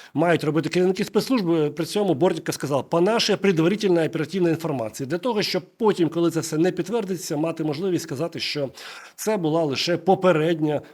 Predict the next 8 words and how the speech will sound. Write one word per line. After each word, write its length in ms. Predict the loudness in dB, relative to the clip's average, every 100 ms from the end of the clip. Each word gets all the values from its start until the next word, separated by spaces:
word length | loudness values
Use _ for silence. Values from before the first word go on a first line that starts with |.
| -12
в 140 | -4
них 180 | -4 -4
така 260 | -6 -4
інформація. 680 | -4 -4 -6 -4 -6 -8 -10 -8 -6
Російський 600 | -4 -2 -2 -4 -2 -2
військовий 480 | 0 -2 -2 0 0
пропагандист 720 | -2 -4 -4 -2 -4 -6 -8
на 280 | -4 -4